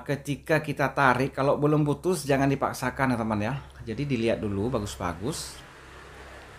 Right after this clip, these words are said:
Nah, seperti ini. Kalau udah putus, akar-akarnya juga kita tarik pelan-pelan seperti ini, teman. Nah,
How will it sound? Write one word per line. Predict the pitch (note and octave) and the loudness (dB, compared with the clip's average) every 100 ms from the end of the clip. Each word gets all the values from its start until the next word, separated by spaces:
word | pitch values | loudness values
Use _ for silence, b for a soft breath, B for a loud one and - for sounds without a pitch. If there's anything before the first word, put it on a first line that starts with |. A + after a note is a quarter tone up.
| - | -8
Nah, | G#2 G#2+ | -4 -4
seperti | - G#2 - G#2 | -6 -10 -6 -4
ini. | G#2 B2 | -2 -4
Kalau | G2+ G2+ | -2 -2
udah | F#2+ | -4
putus, | F#2 A2+ C3+ C#3 - B B B B B - | -8 -10 -6 -6 -8 B B B B B -10
akar-akarnya | A2+ C3+ C3 C3 B2+ B2+ A2 | -2 4 4 4 2 2 0
juga | G2+ B2 B2+ - _ | 0 0 0 -4 _
kita | A2+ G#2+ | -10 -8
tarik | G#2 G#2 A2+ | -4 -4 -6
pelan-pelan | A2+ G#2+ G#2 A#2 A2 G#2 | -6 -6 -4 -4 -4 -4
seperti | - F#2+ F#2+ F#2 A2 | -8 -12 -12 -8 -8
ini, | G2 | -8
teman. | F2 F#2 F2 F2+ - _ _ _ _ _ _ _ _ b b b b b - - | -10 -14 -14 -16 -20 _ _ _ _ _ _ _ _ b b b b b -20 -14
Nah, | G2+ F#2+ F2+ | -10 -10 -10